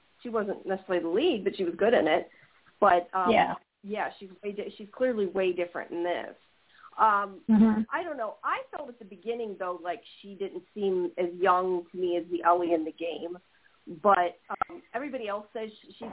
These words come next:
Speaker 1: seems fourteen. I am very bad at <laughs> judging ages of people, and I think because I, like, know that she's older, I don't know, to me, I was like, "She's not fourteen."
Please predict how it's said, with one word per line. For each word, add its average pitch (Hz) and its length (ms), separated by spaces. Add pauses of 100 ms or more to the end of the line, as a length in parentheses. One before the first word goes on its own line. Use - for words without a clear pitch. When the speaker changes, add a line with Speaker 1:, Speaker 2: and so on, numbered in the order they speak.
Speaker 1:
seems 233 260
fourteen. 220 520
I 277 80
am 359 200
very 240 300
bad 190 320
at - 140
<laughs> - 160 (240)
judging 320 220 (420)
ages 220 500
of 196 160
people, 214 440
and 196 100
I 190 80
think 226 260
because 208 380
I, 185 260
like, 175 240
know 196 200
that 196 200
she's 185 160
older, 175 320
I 175 80
don't 180 160
know, 175 140
to 196 240
me, 202 120
I 175 100
was 175 220
like, 170 260
"She's - 360
not 523 280
fourteen." 427 680